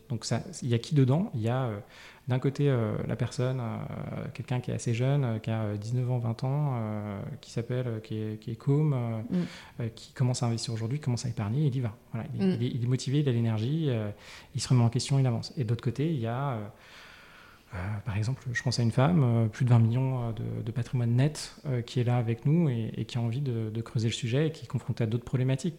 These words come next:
Speaker 1: parce que beaucoup de patrimoine, mais très fortement taxé, donc,
Speaker 2: Mm.
Speaker 1: euh, indirectement, doit quand même aller chercher la performance autre part,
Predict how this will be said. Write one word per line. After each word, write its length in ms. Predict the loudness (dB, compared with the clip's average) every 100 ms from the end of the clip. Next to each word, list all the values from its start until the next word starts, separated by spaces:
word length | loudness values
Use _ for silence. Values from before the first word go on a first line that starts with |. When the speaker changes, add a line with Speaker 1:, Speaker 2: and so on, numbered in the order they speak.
| -6
Speaker 1:
parce 160 | -6
que 80 | -4
beaucoup 300 | -4 -2 -4
de 40 |
patrimoine, 540 | -2 -2 2 4 4 2
mais 140 | -2 -6
très 260 | -12 -2 -2
fortement 380 | -2 -4 -2 -2
taxé, 380 | -4 0 0
donc, 240 | 2 -2 0
Speaker 2:
Mm. 60 | 0
Speaker 1:
euh, 280 | 0 0 0
indirectement, 640 | 2 0 0 0 0 -2 -6 -6
doit 240 | 0 2
quand 140 | 2 2
même 160 | 4
aller 80 | 2
chercher 260 | 0 -2 0
la 80 | 0
performance 460 | -2 0 0 -2
autre 160 | -2 0
part, 320 | 2 0 -2